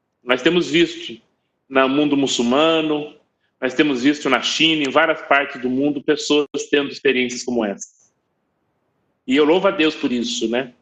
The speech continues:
Eu louvo a Deus porque Deus usa.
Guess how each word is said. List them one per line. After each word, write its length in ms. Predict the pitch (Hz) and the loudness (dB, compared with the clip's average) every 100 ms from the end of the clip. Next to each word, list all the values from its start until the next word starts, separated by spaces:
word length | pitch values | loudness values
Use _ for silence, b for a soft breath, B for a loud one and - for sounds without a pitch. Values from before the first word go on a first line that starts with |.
| _ - | _ -4
Eu 80 | 123 | 0
louvo 180 | 135 143 | 2 2
a 40 | |
Deus 260 | 127 151 156 | 2 0 0
porque 720 | - 160 - 160 156 147 139 | -2 -2 2 2 4 2 2
Deus 300 | 156 208 156 | 2 0 0
usa. 540 | 214 226 190 202 202 | 0 0 0 -2 -4